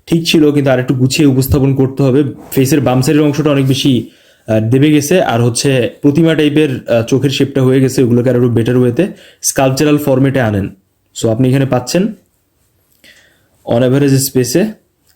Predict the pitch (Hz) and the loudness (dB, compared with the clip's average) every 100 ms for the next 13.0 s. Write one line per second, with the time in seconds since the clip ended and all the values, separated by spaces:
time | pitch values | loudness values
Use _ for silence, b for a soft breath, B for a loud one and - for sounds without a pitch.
0 | _ - 113 113 - 123 117 117 - - | _ -4 -2 -2 0 0 0 -2 -4 -10
1 | - _ _ _ _ _ _ _ _ _ | -16 _ _ _ _ _ _ _ _ _
2 | 117 123 127 139 143 135 151 139 139 139 | -2 0 0 0 -2 0 0 2 2 2
3 | 139 143 143 175 143 170 170 175 147 143 | 2 0 0 0 2 2 2 0 0 0
4 | 151 117 123 120 117 127 113 110 98 101 | 0 0 0 -2 -2 0 0 0 -2 -6
5 | 90 b b b b b b b 135 143 | -10 b b b b b b b 0 0
6 | 139 143 156 156 160 202 - 139 147 143 | 0 0 2 0 0 0 -2 -2 -2 0
7 | 139 - 160 147 131 135 143 147 135 139 | -4 -2 -4 -2 -2 -2 0 -2 0 -2
8 | 151 - - - 135 139 143 139 151 160 | -2 -4 -8 -4 -2 0 0 0 0 0
9 | 175 160 151 170 175 170 143 139 - 123 | 0 0 0 0 0 0 0 0 -2 -2
10 | 135 - 139 127 143 196 B B - 127 | -2 -2 -2 0 0 0 B B -8 -6
11 | 139 165 143 151 143 139 123 113 110 107 | -2 0 2 0 0 0 0 0 0 2
12 | 131 131 139 - 135 135 131 113 110 113 | 0 0 -2 -2 0 0 0 -2 -4 -4